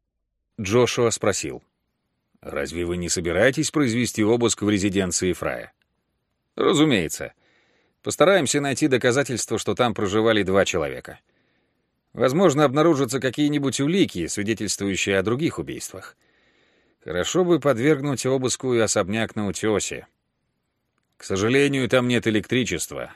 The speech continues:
предупредил Джошуа. «Так что придется отложить до завтра».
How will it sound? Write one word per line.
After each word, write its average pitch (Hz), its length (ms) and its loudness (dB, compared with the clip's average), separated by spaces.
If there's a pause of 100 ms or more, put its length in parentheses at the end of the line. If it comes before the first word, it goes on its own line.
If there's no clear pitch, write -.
(120)
предупредил 78 540 -6
Джошуа. 69 520 -8 (840)
«Так 117 300 2
что 131 160 2
придется 117 520 2
отложить 95 420 2
до 82 120 -2
завтра». 71 420 -8